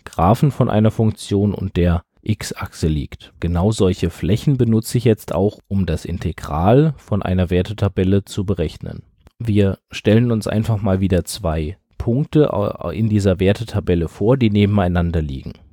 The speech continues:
Wenn ich die in einem Diagramm einzeichne, wo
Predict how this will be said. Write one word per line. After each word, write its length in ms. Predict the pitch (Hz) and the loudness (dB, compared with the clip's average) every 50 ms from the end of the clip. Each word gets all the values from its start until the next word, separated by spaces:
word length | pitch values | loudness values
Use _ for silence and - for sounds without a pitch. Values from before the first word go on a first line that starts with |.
| _ _ _ _ | _ _ _ _
Wenn 140 | - 95 98 | 0 2 2
ich 180 | 98 101 - _ | 2 0 -2 _
die 260 | - 95 92 92 76 | 0 0 2 2 0
in 140 | 95 95 - | 0 -2 -2
einem 380 | 82 90 90 90 85 82 82 - _ - | 0 0 0 0 0 -2 -4 -8 _ -2
Diagramm 520 | 85 78 76 - - - 85 95 110 127 | -2 -2 -2 -4 -4 -2 0 0 0 0
einzeichne, 920 | - - 123 131 135 127 - - 127 127 135 135 - - 151 147 147 151 143 - - - - - - - _ _ | 0 0 0 0 0 0 0 2 2 4 2 2 0 0 2 2 4 2 0 -4 -12 -20 -20 -20 -20 -20 _ _
wo 380 | - 85 82 80 76 73 95 | -10 -8 -8 -8 -8 -8 -10